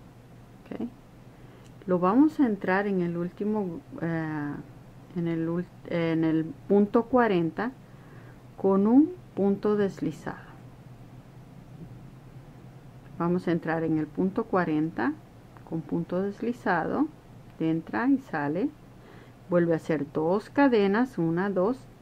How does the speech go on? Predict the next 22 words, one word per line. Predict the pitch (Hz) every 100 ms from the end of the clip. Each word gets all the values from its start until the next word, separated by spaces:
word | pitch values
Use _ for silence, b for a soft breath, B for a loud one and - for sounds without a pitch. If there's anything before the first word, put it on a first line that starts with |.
| -
y | 196
me | 190 180
vuelvo | 170 165 175 170 175 185
a | 208
devolver | 220 240 269 247 - 233 - - - - - - - - - - - - - - - - - - 262
a | 180
mi | 180
punto | - 208 170 180
original, | 196 208 226 208 185 226 - - - - - - -
le | 170 160
hago | 143 - - - - - -
punto | 170 151 170
deslizado | 190 196 233 226 - 202 190 214
en | 214
el | 165
punto | - - 160 170
número | 180 160 160 214 208
ocho | 202 - - -
que | 165
había | 151 151
hecho | - 165
anteriormente, | 180 196 190 202 233 214 202 202 247